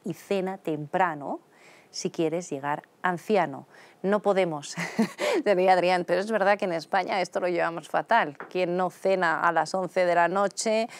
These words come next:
eh, las famosas barbacoas, encima, eh, carne, eh,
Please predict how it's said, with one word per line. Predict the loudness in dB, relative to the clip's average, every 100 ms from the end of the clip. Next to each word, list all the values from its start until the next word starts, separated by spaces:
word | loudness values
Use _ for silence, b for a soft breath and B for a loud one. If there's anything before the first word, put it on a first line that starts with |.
| B B -2
eh, | 0 2 2 0 -4 -6 -6
las | -6 -6 0 0 2
famosas | -2 -2 -2 2
barbacoas, | 2 4 2 2 4 4 6 6 4 2 -2
encima, | -8 -6 -2 0 -2
eh, | -2 -6 0
carne, | 2 4 2 -2 -2 -2 -2
eh, | -2 -2 -2